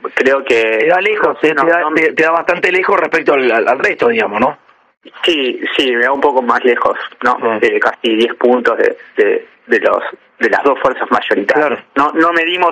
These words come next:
Speaker 1: el candidato a gobernador de Milei, porque, bueno, ya teníamos la encuesta media hecha cuando,
Speaker 2: Mm.
Speaker 1: cuando se
Speaker 2: ¿Y de, y del
Speaker 1: anunció.
Speaker 2: Frente de Todo, ¿a quién mediste? ¿A Massa, Guado? ¿A quién mediste como candidato a presidente?
Speaker 1: Sí, medimos a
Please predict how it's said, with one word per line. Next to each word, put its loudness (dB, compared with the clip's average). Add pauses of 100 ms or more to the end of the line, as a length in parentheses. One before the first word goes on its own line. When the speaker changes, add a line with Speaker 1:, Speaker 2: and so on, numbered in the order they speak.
Speaker 1:
el -2
candidato 0
a 2
gobernador 2
de 0
Milei, 0 (560)
porque, 2
bueno, 0 (160)
ya 0
teníamos 2
la 0
encuesta 0 (320)
media 2
hecha -2
cuando, -2
Speaker 2:
Mm. -4
Speaker 1:
cuando 0
se 0
Speaker 2:
¿Y 2
de, 2
y 0
del 0
Speaker 1:
anunció. 0
Speaker 2:
Frente 0
de 0
Todo, 2
¿a -4
quién -2
mediste? 0
¿A 0
Massa, 0
Guado? 2
¿A -4
quién 0
mediste 0
como 2
candidato 2
a 2
presidente? 0 (1400)
Speaker 1:
Sí, 2
medimos 0
a 0